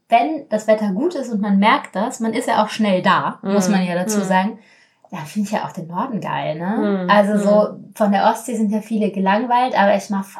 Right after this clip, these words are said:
Speaker 1: mein fahr mal richtig geil an die Nordsee, so irgendwie auf Sylt, was sicherlich nicht jedermanns Sache ist, so vom Style her, aber
Speaker 2: Mhm.
Speaker 1: wenn du da am Strand liegst und das Wetter ist schön und die Wellen sind groß,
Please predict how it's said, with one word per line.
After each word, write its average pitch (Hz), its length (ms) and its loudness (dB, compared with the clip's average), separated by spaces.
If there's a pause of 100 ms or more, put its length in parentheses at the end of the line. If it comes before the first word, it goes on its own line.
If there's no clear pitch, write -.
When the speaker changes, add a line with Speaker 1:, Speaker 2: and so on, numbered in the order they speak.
(140)
Speaker 1:
mein 196 200 2
fahr 208 220 0
mal 214 140 2
richtig 220 400 -4
geil 196 260 0
an 196 100 0
die 185 100 0
Nordsee, 208 680 0
so 208 360 -2 (540)
irgendwie 220 600 0 (400)
auf 202 240 2
Sylt, 226 460 -4
was 214 200 2
sicherlich 220 380 -2
nicht 208 160 -2
jedermanns 208 420 0
Sache 247 260 0
ist, 220 220 -4
so 214 80 -4
vom 190 260 0
Style 240 440 2
her, 220 360 -2
aber 196 320 4
Speaker 2:
Mhm. 170 240 -6 (100)
Speaker 1:
wenn 214 140 6
du 233 80 0
da 214 140 2
am 208 100 0
Strand 233 420 -2
liegst 262 220 -10
und 202 100 0
das 196 160 -6
Wetter 240 340 2
ist 247 60 -4
schön 220 220 0
und 208 120 -2
die 196 120 -2
Wellen 247 320 2
sind 214 220 2
groß, 220 460 0